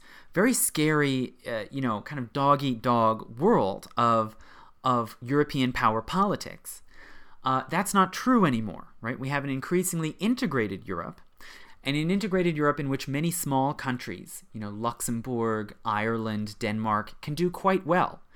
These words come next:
Uh, they participate in nato. Uh,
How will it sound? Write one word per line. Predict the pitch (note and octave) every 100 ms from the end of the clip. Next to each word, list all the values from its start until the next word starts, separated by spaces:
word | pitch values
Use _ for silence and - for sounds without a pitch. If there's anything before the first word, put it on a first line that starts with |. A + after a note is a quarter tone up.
| - - - -
Uh, | B2+ B2 -
they | C3 B2+
participate | B2 C3 B2 D#3 E3+ E3 D#3
in | D3+
nato. | C#3 C#3 D3+ C3+ C3 C3+ - - - -
Uh, | A2+ G#2